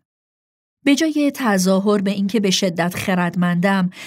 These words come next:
و فکر می‌کنم که به درستی درون دیوارهای پرپیچک پرینستون جای گرفته‌ام، درباره ام اس پدرم و نداشتن تجربه خانواده‌ام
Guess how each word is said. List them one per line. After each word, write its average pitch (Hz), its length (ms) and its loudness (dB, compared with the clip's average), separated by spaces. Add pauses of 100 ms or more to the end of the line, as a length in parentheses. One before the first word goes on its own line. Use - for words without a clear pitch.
و 226 80 4
فکر 254 380 -4
می‌کنم 214 420 0
که 220 160 -2
به 190 100 2
درستی 190 580 2
درون 196 460 2
دیوارهای 190 680 0
پرپیچک 196 680 -4
پرینستون 180 640 0
جای 165 260 -2
گرفته‌ام، 180 640 -2 (360)
درباره 175 520 0
ام 170 180 -2
اس 180 240 -2
پدرم 175 680 -2 (280)
و 214 80 4
نداشتن 220 560 -2
تجربه 208 520 -2
خانواده‌ام 175 800 0